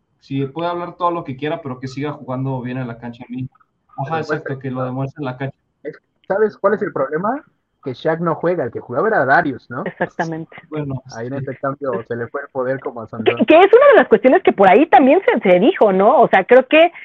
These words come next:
Speaker 3: él mismo lo comentó, ¿no? Tuvo problemas por ahí, este, eh, pues, mentales,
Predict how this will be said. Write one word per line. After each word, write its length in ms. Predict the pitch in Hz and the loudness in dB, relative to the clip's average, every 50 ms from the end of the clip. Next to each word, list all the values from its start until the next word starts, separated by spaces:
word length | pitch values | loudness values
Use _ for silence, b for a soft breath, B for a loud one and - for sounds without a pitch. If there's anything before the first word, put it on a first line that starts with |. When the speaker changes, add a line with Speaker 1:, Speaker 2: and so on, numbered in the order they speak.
| B B B B B B _ _ - | B B B B B B _ _ 6
Speaker 3:
él 220 | 311 302 311 349 339 | 8 10 10 10 10
mismo 260 | 370 359 320 330 359 | 8 8 8 8 6
lo 100 | 359 - | 6 6
comentó, 380 | 240 208 185 180 175 208 190 180 | 4 4 4 4 4 4 4 6
¿no? 240 | 185 196 240 240 | 6 4 4 4
Tuvo 260 | - - 269 262 320 320 | 4 4 4 6 4 4
problemas 480 | - 220 190 185 202 214 226 254 254 | 4 4 6 6 6 6 6 4 2
por 180 | - - 196 175 | 4 4 4 6
ahí, 240 | 170 180 208 220 220 | 6 6 6 8 8
este, 720 | 220 214 196 - - _ - 185 170 165 160 165 165 156 156 - _ - | 8 6 6 2 -2 _ 2 4 4 6 4 4 2 0 -4 -6 _ -4
eh, 160 | - 135 143 - - - - - - - - - | -2 -2 -2 -4 -8 -12 -10 -10 -10 -8 -8 -6
pues, 160 | 170 160 - - | -6 -6 -4 -2
mentales, 600 | - 185 180 180 180 175 202 220 254 277 370 | 0 2 4 4 4 4 4 4 4 4 4